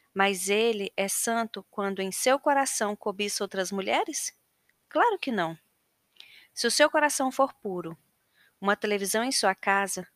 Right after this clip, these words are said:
não fará assistir ou desejar qualquer programa impuro. Algumas pessoas tentam dizer que se o cristão tiver televisão em casa, eles se tornarão mundanos.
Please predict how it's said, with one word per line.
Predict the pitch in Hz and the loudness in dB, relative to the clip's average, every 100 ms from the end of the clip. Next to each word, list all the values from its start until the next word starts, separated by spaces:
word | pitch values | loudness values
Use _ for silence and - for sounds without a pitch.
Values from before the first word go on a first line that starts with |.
| - | -4
não | 208 220 | -2 0
fará | 214 202 196 | 2 2 2
assistir | 202 - - - - 196 202 _ - - - | 0 -2 -4 -2 -2 -2 -6 _ -20 -20 -6
ou | 214 208 | -2 2
desejar | 233 269 254 220 180 185 - | 2 2 0 2 2 2 0
qualquer | 214 226 220 | -2 -2 -2
programa | 214 214 208 202 220 | -4 -6 -4 -4 -4
impuro. | 220 - 190 180 - _ _ _ _ _ _ _ _ | -8 -10 -10 -10 -16 _ _ _ _ _ _ _ _
Algumas | 202 220 294 294 | 4 4 2 0
pessoas | - 196 - 214 214 | 0 -2 0 -2 -2
tentam | - 208 202 190 | -4 -6 -4 -6
dizer | 165 170 190 196 190 - _ | -6 -6 -2 -2 -4 -10 _
que | 214 | -6
se | - 294 | -2 -2
o | |
cristão | 311 269 - - 180 175 180 | -2 -2 -2 0 0 -2 -6
tiver | - 180 175 | -4 -2 -2
televisão | - 180 165 170 214 | -2 -4 -4 -2 -4
em | 269 | -2
casa, | 202 180 190 226 - - - - - | 2 2 2 -4 -12 -20 -20 -12 -2
eles | 202 208 | 0 0
se | 214 | 0
tornarão | 208 208 196 196 | 0 2 2 0
mundanos. | 202 208 190 180 175 175 - | -2 -4 -4 -6 -6 -10 -14